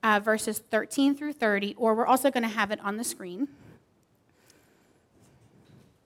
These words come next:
And it's a little bit long, but I want you to, uh, stay with me. It's, it's so good. Then Nebuchadnezzar, in furious rage, commanded that Shadrach,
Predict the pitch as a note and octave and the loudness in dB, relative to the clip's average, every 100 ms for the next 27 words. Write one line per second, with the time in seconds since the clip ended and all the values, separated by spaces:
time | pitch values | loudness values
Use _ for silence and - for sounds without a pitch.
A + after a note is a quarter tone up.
0 | _ _ _ - - _ _ _ _ _ | _ _ _ -20 -20 _ _ _ _ _
1 | _ _ A#3 A3 A3 A#3 A#3 B3+ D#4 - | _ _ -4 -2 0 0 2 2 2 0
2 | - - A#3 G#3+ A3+ G#3+ G#3 A3 A#3 A3 | -8 0 4 4 2 0 0 -2 -2 -2
3 | G#3+ - - - _ G#3 F3+ - - A3+ | -4 -8 -20 -20 _ -10 -10 -6 -2 0
4 | G#3+ G#3 G3 F#3 - G#3 - - F#3 F3+ | -2 -6 -8 -8 -12 -12 -10 -8 -8 -10
5 | - - - - - - _ _ _ _ | -16 -20 -20 -20 -20 -20 _ _ _ _
6 | _ _ _ _ _ _ _ - A#3 A3+ | _ _ _ _ _ _ _ -6 0 2
7 | A3+ A#3+ C4+ F4+ D#4 C#4 A#3 G#3 F#3 F3 | 4 4 4 2 6 6 6 2 -2 -6
8 | F#3 - - - _ - A#3+ A#3 - B3+ | -8 -14 -20 -20 _ 0 0 0 2 8
9 | C4 D4+ D4+ D4+ - G#3+ G#3+ F#3 F3 F3+ | 10 10 8 4 0 0 2 2 -4 -12
10 | - - A#3 G#3 G#3 G3+ F#3+ F#3+ - - | -16 -8 -4 0 0 -2 -2 -2 -2 0
11 | B3+ B3 C4 D4 D4 D4+ | 4 4 6 8 8 6